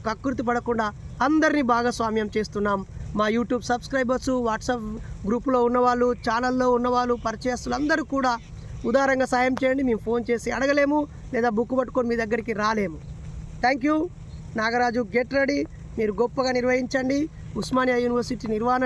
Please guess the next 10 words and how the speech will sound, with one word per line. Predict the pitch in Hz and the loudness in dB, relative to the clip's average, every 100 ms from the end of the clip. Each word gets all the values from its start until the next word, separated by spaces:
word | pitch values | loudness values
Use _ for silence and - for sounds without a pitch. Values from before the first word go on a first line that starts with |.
| 233 | 0
టీంకి, | 247 240 254 233 226 - - | 0 0 0 -2 -4 -12 -6
గ్రేటర్ | 190 240 262 | 0 2 2
హైదరాబాద్ | 254 247 240 233 220 | 2 2 2 0 2
నిర్వహణ | 233 233 233 | 2 0 -2
కమిటీకి, | 220 214 220 220 214 - - | -4 -2 -4 -2 -4 -6 -4
వివిధ | 233 254 | 0 2
రాష్ట్రాలు, | 240 233 240 262 254 | 2 0 0 -2 0
వివిధ | 240 233 233 208 | 0 2 0 2
జిల్లాల్లోంచి | 247 262 254 226 233 | 2 4 2 2 -4
స్వచ్ఛందంగా | 233 240 277 269 254 | -4 -2 0 2 2